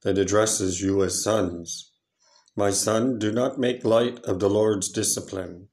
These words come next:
and do not lose heart when he rebukes you, because the Lord disciplines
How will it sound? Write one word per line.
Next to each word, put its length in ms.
and 160
do 120
not 260
lose 300
heart 480
when 140
he 80
rebukes 580
you, 320
because 320
the 80
Lord 340
disciplines 960